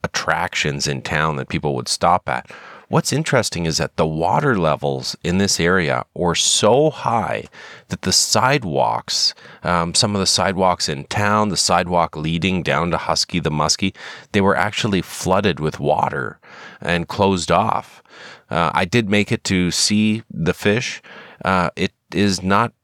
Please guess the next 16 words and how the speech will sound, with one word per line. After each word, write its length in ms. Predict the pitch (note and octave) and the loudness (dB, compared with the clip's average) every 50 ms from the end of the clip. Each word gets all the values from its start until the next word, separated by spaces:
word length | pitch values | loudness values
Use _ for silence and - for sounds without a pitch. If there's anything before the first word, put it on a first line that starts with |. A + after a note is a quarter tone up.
| _ _ | _ _
painted 560 | - A2 G#2 G#2+ A2 - F#2 D2+ C2 - E2+ | -2 0 0 0 0 -2 -2 -4 -4 -2 -2
like 240 | D2+ D2 D#2+ - - | 0 0 0 0 -4
a 60 | D2+ | -4
muskie, 580 | D2 D2 D#2 F#2 F#2+ - - - C#2+ C2 B1+ | -2 -2 0 0 0 -2 -4 -4 -6 -4 -2
and 100 | C#2 E2 | 0 2
I 60 | F#2 F#2+ | 2 2
was 160 | G2+ G2+ - | 2 2 0
told 220 | - - A#2+ A#2+ | 0 0 -2 0
they 100 | - G#2 | 0 -2
spent, 420 | - - - - - F2 F#2+ - - | -2 -2 -2 0 0 0 0 -2 -4
like, 220 | - - - - | -6 -6 -6 -6
millions 540 | D2 D2 C#2+ C#2 E2 F#2 G2 F#2+ F2+ D#2+ D#2 | -6 -4 -2 0 0 2 2 0 0 -2 -4
of 120 | C#2 - | -6 -2
dollars 440 | - C2 C2 D#2 F2 E2 C#2+ B1 - | 0 2 2 2 2 0 -2 -4 -8
painting 480 | - - E2+ D#2+ E2 F2 G2 E2+ D2 C2 | -8 -6 -4 -4 -2 -2 -2 -2 -2 -4
this. 260 | A#1 A1+ A#1 - | -6 -6 -8 -8